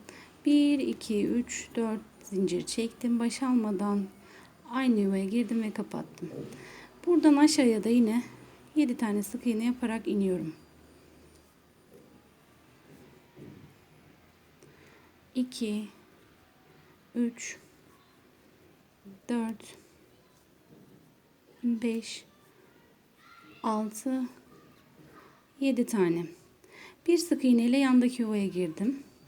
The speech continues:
Burada da yedi tane sık iğne yapıyorum. Üç, dört, beş, altı, yedi. Bir, iki, üç, dört zincir çektim.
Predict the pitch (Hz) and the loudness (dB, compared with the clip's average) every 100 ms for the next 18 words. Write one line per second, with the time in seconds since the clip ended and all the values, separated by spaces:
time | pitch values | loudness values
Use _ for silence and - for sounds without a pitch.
0 | - - - - - - - - - 320 | -20 -20 -20 -20 -20 -20 -20 -8 2 4
1 | 294 262 254 269 247 254 214 202 277 277 | 4 4 4 4 4 2 2 2 0 -2
2 | - - 233 226 190 - 180 170 208 - | -6 0 2 2 0 -2 -2 -2 -4 -6
3 | - - - _ _ _ 262 247 247 - | -20 -20 -20 _ _ _ 2 2 0 -8
4 | - - _ _ _ _ _ - _ _ | -10 -16 _ _ _ _ _ -20 _ _
5 | _ _ - 233 208 208 - - - - | _ _ -6 -2 -2 -4 -12 -20 -20 -20
6 | _ _ _ _ _ _ _ - 233 233 | _ _ _ _ _ _ _ -10 -4 -4
7 | 233 - - - - - - - - - | -4 -8 -12 -18 -20 -20 -20 -20 -20 -20
8 | - - 214 214 208 - 247 240 233 - | -20 -14 -8 -6 -6 -6 -2 -2 -2 -10
9 | - - _ - - - - _ - 247 | -20 -20 _ -20 -20 -20 -20 _ -4 -2
10 | 202 175 175 - - - - - _ _ | -2 -4 -6 -10 -20 -20 -20 -20 _ _
11 | 240 240 240 208 - - 277 233 - - | -4 0 0 -2 -6 -10 -8 -10 -12 -10
12 | - 277 277 233 185 175 - 226 226 - | -2 -2 0 0 0 0 -2 -6 -6 -2
13 | 240 | -2